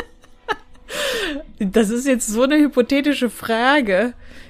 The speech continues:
Also ich meine, man muss ja auch in einem, die wohnen ja halt anscheinend in so einem großen Haus, wo das nicht auffällt, dass irgendwie in einem, in einem Zimmer irgendwie so ein Festmahl, äh,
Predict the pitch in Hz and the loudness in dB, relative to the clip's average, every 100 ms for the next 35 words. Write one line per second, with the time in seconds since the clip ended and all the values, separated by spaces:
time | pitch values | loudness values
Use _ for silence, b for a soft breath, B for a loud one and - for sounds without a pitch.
0 | b - 233 233 240 247 233 - 208 220 | b -2 0 0 0 2 0 -2 -2 -2
1 | 226 285 269 233 294 247 233 214 208 202 | -2 -2 0 0 -2 -2 -4 -6 -8 -8
2 | 143 180 196 208 196 247 262 247 208 226 | -12 -14 -10 -10 -4 0 0 2 0 0
3 | 208 208 - 233 214 202 202 233 247 - | -2 -4 -2 -4 -2 -6 -4 -2 -2 -4
4 | 285 247 220 233 254 220 214 - - 170 | -6 -4 -2 -2 -4 -8 -10 -12 -16 -8
5 | 214 233 - 214 330 - 190 170 254 262 | -8 -6 -2 -2 -2 0 0 2 -2 -6
6 | 233 202 208 - - - - - 220 208 | -6 -4 -4 -6 -10 -14 -16 -8 -6 -6
7 | 208 208 202 196 185 - - 202 196 190 | -6 -6 -6 -8 -10 -16 -12 -8 -8 -8
8 | 190 190 - - 233 240 208 208 208 202 | -8 -10 -10 -4 -2 0 -2 -4 -6 -8
9 | 202 196 190 190 185 - - 233 - - | -8 -8 -8 -8 -10 -16 -6 -6 -6 -8
10 | 196 175 170 170 139 180 175 170 | -4 -4 -4 -6 -8 -6 -4 -6